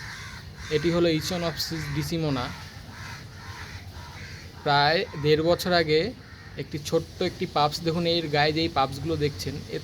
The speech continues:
থেকে এক সাইজ বড় একটা পাপস আমি অনলাইন থেকে আনিয়েছিলাম, তাতে ফুল এসছে। এটি একটি হাইব্রিড ভ্যারাইটির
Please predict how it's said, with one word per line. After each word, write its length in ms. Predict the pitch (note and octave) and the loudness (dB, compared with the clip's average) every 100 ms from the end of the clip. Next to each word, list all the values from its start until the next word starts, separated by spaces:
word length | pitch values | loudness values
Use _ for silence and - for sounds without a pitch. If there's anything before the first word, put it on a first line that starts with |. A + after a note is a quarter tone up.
| - | -2
থেকে 180 | F#3+ F#3+ | 2 4
এক 180 | D#3+ - | 4 2
সাইজ 220 | F3+ E3 C#3+ | 0 0 2
বড় 180 | C#3+ C#3+ - - - - - - | 2 2 -2 -8 -10 -10 -10 -10
একটা 220 | - D3 D3 | -4 -4 2
পাপস 320 | C#3 D3 E3 | 2 2 0
আমি 220 | D#3 D3+ A3 - - - - | 0 0 -2 -8 -12 -10 -4
অনলাইন 380 | B2+ C3 C#3 C#3 | -2 0 0 0
থেকে 200 | D#3+ D3+ | 0 0
আনিয়েছিলাম, 500 | C3 C#3+ - B2+ C3 G3 - - - - - - - - - - - - | 2 0 0 -2 -2 -6 -10 -12 -12 -12 -14 -12 -12 -12 -12 -12 -10 -4
তাতে 300 | B2+ - C#3+ C#3+ - | -4 2 4 4 0
ফুল 220 | - C3+ C3+ | -2 0 2
এসছে। 320 | C3 - C3+ D3+ - - - - - - - - | 0 0 0 0 -4 -6 -8 -8 -8 -8 -6 -4
এটি 140 | C#3+ D#3+ | 0 0
একটি 200 | D3+ E3+ | 2 2
হাইব্রিড 460 | C#3+ C3+ D3 E3+ D3 | 4 4 4 4 4
ভ্যারাইটির 460 | D3 D#3 D3+ E3 | 6 6 4 2